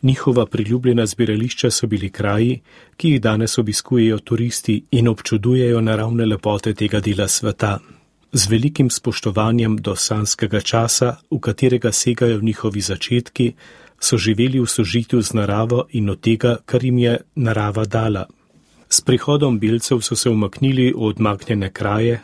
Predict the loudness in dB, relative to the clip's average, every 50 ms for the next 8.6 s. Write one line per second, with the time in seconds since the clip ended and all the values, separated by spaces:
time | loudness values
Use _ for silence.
0 | -12 _ _ 0 0 0 0 0 0 2 2 2 0 0 0 0 0 2 0 0
1 | -2 -2 -2 0 -2 -2 -4 -6 -8 -12 -12 -14 -14 -10 -8 -6 -6 -4 -4 -4
2 | -4 -4 -6 -8 _ _ _ _ _ _ _ _ _ _ _ -20 _ _ 2 4
3 | 4 4 4 2 2 2 0 -2 -4 -4 -2 -2 0 0 2 0 0 0 -2 -4
4 | -4 -4 -2 -2 -2 -4 -2 -2 -4 -4 -4 -6 -6 -4 -2 -2 -2 -2 -2 -6
5 | -6 -6 -8 -8 -8 -8 -8 -10 -10 -14 _ _ _ _ _ _ _ _ 0 2
6 | 2 2 2 0 0 0 0 -2 -2 -2 -2 -2 0 0 2 0 0 0 -2 -2
7 | -2 0 0 0 0 2 2 2 2 2 2 0 0 0 -2 -4 -6 -4 -6 -6
8 | -4 -2 0 2 2 2 2 2 2 0 0 -2